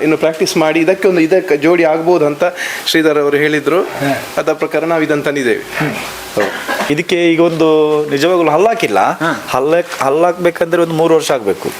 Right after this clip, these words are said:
Speaker 2: ಮೂರು ವರ್ಷ ಆಗ್ಬೇಕು.
Speaker 3: ಹೌದು, ಈಗ
Speaker 2: ಈಗ
Speaker 3: ಅವರ ಹಲ್ಲ
Speaker 2: ಮೂರು ವರ್ಷ
Speaker 3: ಹಾಕಿಲ್ಲ,
Speaker 2: ಆಗಿಲ್ಲ.
Speaker 3: ಹಾಕಿಲ್ಲ. ಆ ಮೂರು ವರ್ಷ ಹತ್ರ ಆಗ್ತಾ ಇದೆ ಇವನಿಗೆ.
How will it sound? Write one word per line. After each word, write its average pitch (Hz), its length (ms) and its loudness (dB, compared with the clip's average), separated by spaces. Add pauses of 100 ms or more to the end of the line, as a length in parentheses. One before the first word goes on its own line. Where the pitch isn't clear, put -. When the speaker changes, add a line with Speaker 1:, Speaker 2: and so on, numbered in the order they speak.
(380)
Speaker 2:
ಮೂರು 165 140 2
ವರ್ಷ 156 140 0
ಆಗ್ಬೇಕು. 120 200 -4
Speaker 3:
ಹೌದು, 117 280 0
ಈಗ 127 60 4
Speaker 2:
ಈಗ 131 80 4
Speaker 3:
ಅವರ 131 160 4
ಹಲ್ಲ 131 300 2
Speaker 2:
ಮೂರು - 0 -
ವರ್ಷ 147 100 0
Speaker 3:
ಹಾಕಿಲ್ಲ, 165 200 2
Speaker 2:
ಆಗಿಲ್ಲ. - 220 -2 (100)
Speaker 3:
ಹಾಕಿಲ್ಲ. 110 480 -4 (600)
ಆ - 40 -2
ಮೂರು 165 260 2
ವರ್ಷ 170 180 2
ಹತ್ರ 165 220 0
ಆಗ್ತಾ 160 220 -2
ಇದೆ 143 140 0
ಇವನಿಗೆ. 98 360 0